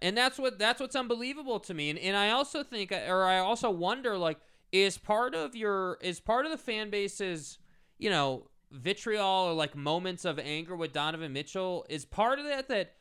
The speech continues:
you don't believe in him or that you don't think that he can take you to where you wanna go? 'Cause it has to be some of it. 'Cause if you take it at face value, if we stop doing the conspiracy theory stuff and we stop reaching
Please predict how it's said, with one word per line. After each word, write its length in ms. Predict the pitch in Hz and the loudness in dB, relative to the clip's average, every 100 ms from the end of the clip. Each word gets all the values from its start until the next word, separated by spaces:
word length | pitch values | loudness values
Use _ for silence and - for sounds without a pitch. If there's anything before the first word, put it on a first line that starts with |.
| _ _ 151 | _ _ -8
you 220 | 180 220 | -4 0
don't 300 | 180 202 202 | 4 4 2
believe 320 | 170 202 220 | -6 -6 -6
in 80 | 226 | -6
him 280 | 254 254 226 | -6 -6 -6
or 120 | 170 | -2
that 200 | 165 156 | -2 -2
you 140 | 196 | -8
don't 340 | 165 175 190 175 | -4 -2 -2 -4
think 220 | 208 196 | -6 -4
that 120 | 156 | -6
he 120 | 190 | -6
can 160 | 202 165 | -8 -6
take 240 | 165 165 | -4 -4
you 100 | 208 | -6
to 80 | 180 | -4
where 200 | 151 165 | -2 -4
you 160 | 160 165 | -4 -4
wanna 260 | 165 156 | -4 -4
go? 400 | 120 120 202 269 _ _ _ - | -2 -2 -2 -4 _ _ _ -2
'Cause 200 | 220 214 | -2 0
it 120 | 214 | 0
has 320 | 247 311 - | 2 2 -2
to 80 | 262 | -8
be 160 | 247 | -6
some 300 | - - 233 | -4 -4 -2
of 120 | 214 107 | -2 -6
it. 180 | - _ | -12 _
'Cause 160 | 226 226 | -2 0
if 120 | 233 | -2
you 120 | 262 | -4
take 280 | - 285 311 | -2 -2 -2
it 80 | 302 | 0
at 140 | 247 | 0
face 380 | - 233 226 - | 0 -4 -4 -8
value, 400 | 160 151 135 98 | -2 0 2 -2
if 100 | 95 | -8
we 100 | 202 | -8
stop 420 | 202 233 247 262 254 | -4 2 2 2 -4
doing 400 | 240 233 220 - _ _ | -4 -4 -6 -10 _ _
the 100 | 160 | 0
conspiracy 720 | 202 208 - 226 226 233 233 | 0 -4 -6 -4 -4 -4 -6
theory 340 | 214 214 208 208 | -8 -4 -4 -6
stuff 440 | - 202 196 190 | -6 -4 -4 -4
and 100 | 170 | -10
we 80 | 180 | -8
stop 280 | - 208 175 | -2 -2 -2
reaching 560 | 165 196 196 220 196 | -8 -10 -8 -8 -8